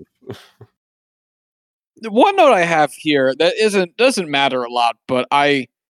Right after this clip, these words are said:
Speaker 2: I just can't help. Do the British not know about the treasure?
Speaker 1: I,
Speaker 2: Because
Speaker 1: I
Speaker 2: didn't
Speaker 1: don't
Speaker 2: they
Speaker 1: know.
Speaker 2: say, so the beginning explanation, exposition with Christopher Plummer, which I also have written down here,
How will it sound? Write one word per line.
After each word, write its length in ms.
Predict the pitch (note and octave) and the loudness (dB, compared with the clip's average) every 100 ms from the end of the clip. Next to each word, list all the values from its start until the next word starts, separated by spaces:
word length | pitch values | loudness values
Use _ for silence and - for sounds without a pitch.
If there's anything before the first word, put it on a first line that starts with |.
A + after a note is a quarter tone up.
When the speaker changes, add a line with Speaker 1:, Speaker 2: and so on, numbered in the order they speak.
| _ _ _ _ _ _ _ _ _ _ _ | _ _ _ _ _ _ _ _ _ _ _
Speaker 2:
I 160 | F#3 G#3 | -2 -2
just 200 | G#3+ G#3+ | -2 -4
can't 240 | - B3 | 0 -2
help. 240 | D#3+ D#3+ - _ _ _ F3+ | 0 0 -2 _ _ _ 0
Do 140 | C#4 | 2
the 120 | D4 | 2
British 440 | A3 C4 A#4+ B4 - | 2 4 6 4 2
not 320 | F#3 D4+ B3+ | 0 0 0
know 320 | G3 B3+ F4 | 0 2 2
about 300 | C4+ A#3+ D#4 | 2 0 0
the 80 | B3 | -6
treasure? 440 | - C#4 D#4 G4+ G4+ F4 _ _ _ _ _ _ _ _ _ _ _ _ _ _ _ _ _ | -4 -4 -2 -6 -8 -14 _ _ _ _ _ _ _ _ _ _ _ _ _ _ _ _ _
Speaker 1:
I, 180 | F#3+ F#3 - | -8 -6 -4
Speaker 2:
Because 340 | B3+ D#4+ G#3+ - | 0 0 0 -4
Speaker 1:
I 20 | |
Speaker 2:
didn't 180 | C4 F4 | -2 0
Speaker 1:
don't 80 | F3 | 0
Speaker 2:
they 120 | E4 | -2
Speaker 1:
know. 60 | C#4+ | -2
Speaker 2:
say, 300 | - C#4 B3 _ | -2 -2 -2 _
so 200 | - D#4+ G#3+ | -2 -2 0
the 140 | G#3 | -2
beginning 420 | A3 B3+ F4 G#4 | 0 0 -2 -2
explanation, 800 | C4 A#3+ A#3 G#3+ F#3 F#3 F3 D#3+ D#3+ | 0 -2 0 0 0 -2 -4 -4 -4
exposition 600 | F#3 - D#3 D#3+ D#3+ C#3+ | -6 -4 -4 -4 -2 -6
with 160 | C3 | -6
Christopher 420 | - D#3 - - | -4 -6 -6 -12
Plummer, 320 | B2 C#3 C3 A#2 | -4 -2 -2 -6
which 200 | - F3+ - _ _ _ | -6 -6 -10 _ _ _
I 160 | G3+ A#3 | -4 0
also 320 | G#3+ B3 G#3+ | 2 2 0
have 200 | F#3+ E3+ | 0 0
written 200 | F3+ D#3+ | -4 -2
down 220 | D3 D3 | -2 -2
here, 260 | C#3 B2+ | -6 -8